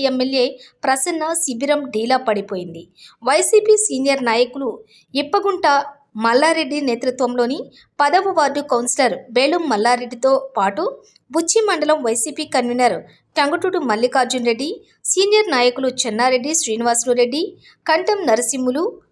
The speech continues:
ఆర్కే రవి, ఎంపీ వేమిరెడ్డి ప్రభాకర్ రెడ్డి, ఎమ్మెల్యే వేమిరెడ్డి ప్రశాంతిరెడ్డి సమక్షంలో టీడీపీ తీర్థం పుచ్చుకున్నారు. మాజీ ఎమ్మెల్యే ప్రసన్న నియంతృత్వ ధోరణిని నిరసిస్తూ తాము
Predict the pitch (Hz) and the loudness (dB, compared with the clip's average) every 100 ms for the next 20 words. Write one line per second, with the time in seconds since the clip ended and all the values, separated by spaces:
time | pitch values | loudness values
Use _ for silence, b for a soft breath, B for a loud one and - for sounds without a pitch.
0 | - 262 320 320 349 262 240 269 269 269 | -2 0 0 0 0 0 0 -2 -4 -4
1 | 285 294 339 247 240 254 262 269 208 196 | -4 -2 -4 -2 0 0 -2 -2 -2 0
2 | 214 233 233 226 349 - _ _ - 285 | 0 0 0 -2 -6 -8 _ _ -4 -2
3 | 381 392 392 240 247 262 262 - 190 240 | 0 2 2 0 0 -2 -4 -6 -2 0
4 | 233 247 240 233 254 214 220 220 240 240 | 0 0 0 -2 -2 -2 -4 -4 -6 -4
5 | 226 - B B - 381 415 415 392 269 | -6 -8 B B -2 4 6 4 2 2
6 | 254 254 269 233 202 - 208 190 190 - | 2 2 -2 -4 -6 -6 -2 -2 -4 -10
7 | B B 226 247 349 415 415 381 370 370 | B B 0 2 4 6 4 2 0 0
8 | 359 220 - 285 277 233 262 285 285 277 | 0 0 0 0 0 -2 -2 -4 -6 -4
9 | 240 202 233 240 247 277 202 214 - 247 | -4 -2 0 0 -2 -2 -2 -4 -2 -4
10 | 277 240 - B B - 294 294 | -2 -4 -6 B B 0 2 2